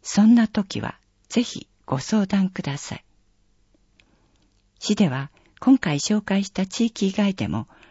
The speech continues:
地域の皆さんが中心になって行う組織づくりや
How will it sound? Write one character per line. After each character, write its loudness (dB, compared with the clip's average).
地 0
域 2
の 8
皆 6
さ -2
ん 4
が 4
中 -2
心 6
に 6
な 6
っ -20
て -8
行 -6
う 2
組 -4
織 -4
づ -2
く -6
り -4
や -6